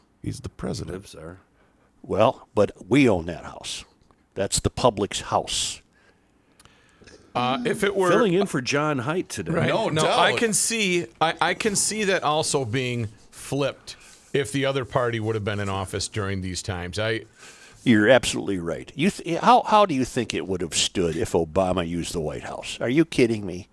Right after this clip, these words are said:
Speaker 3: There would have been outrage.
Speaker 4: Okay, but I,
Speaker 3: That's
Speaker 4: I'm,
Speaker 3: all.
Speaker 4: I'm, I'm
Speaker 3: I,
Speaker 4: just
Speaker 3: I
Speaker 4: saying
Speaker 3: didn't.
Speaker 4: with
Speaker 3: You
Speaker 4: the
Speaker 3: know, his
Speaker 4: covid.
Speaker 3: rem-, I'm not done. His
Speaker 4: Okay.
Speaker 3: remarks. Uh, uh, I could understand his remarks.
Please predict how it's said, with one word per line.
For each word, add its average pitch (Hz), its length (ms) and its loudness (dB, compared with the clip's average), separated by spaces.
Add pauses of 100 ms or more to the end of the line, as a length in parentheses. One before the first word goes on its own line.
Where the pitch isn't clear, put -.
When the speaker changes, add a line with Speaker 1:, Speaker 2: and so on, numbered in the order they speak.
(600)
Speaker 3:
There - 120 2
would 117 120 6
have 107 80 0
been 101 140 2
outrage. - 600 -10 (120)
Speaker 4:
Okay, 151 260 0
but 147 600 -4 (800)
I, - 200 -2
Speaker 3:
That's 226 180 8
Speaker 4:
I'm, 269 160 12
Speaker 3:
all. 240 120 4
Speaker 4:
I'm, 220 100 4
I'm 185 60 0
Speaker 3:
I, 214 60 8
Speaker 4:
just - 20 10
Speaker 3:
I - 40 12
Speaker 4:
saying - 60 -
Speaker 3:
didn't. 233 120 4
Speaker 4:
with 214 80 6
Speaker 3:
You 277 60 6
Speaker 4:
the 285 60 10
Speaker 3:
know, 294 120 12
his 262 100 6
Speaker 4:
covid. 165 100 2
Speaker 3:
rem-, - 260 0
I'm 208 120 0
not 254 220 0
done. 127 240 2
His 208 260 2
Speaker 4:
Okay. 226 120 -2
Speaker 3:
remarks. 240 600 2 (540)
Uh, 175 120 0 (160)
uh, 160 280 6 (460)
I 302 100 6
could 226 180 6
understand 214 580 4
his 156 200 4
remarks. 135 680 2